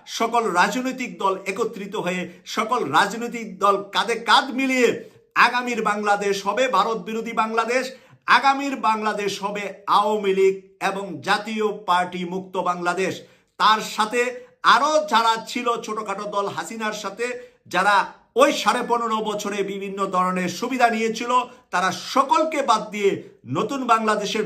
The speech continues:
নতুন সংসদে থাকবে একটি সরকারি দল,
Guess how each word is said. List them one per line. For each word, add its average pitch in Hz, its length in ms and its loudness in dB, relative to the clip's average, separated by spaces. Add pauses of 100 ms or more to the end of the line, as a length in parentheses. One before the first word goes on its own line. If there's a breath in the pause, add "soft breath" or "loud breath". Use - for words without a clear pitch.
(100)
নতুন 262 300 -2
সংসদে 208 540 -4 (100)
থাকবে 180 300 -4 (460)
একটি 208 320 -2
সরকারি 220 460 -2
দল, 262 220 6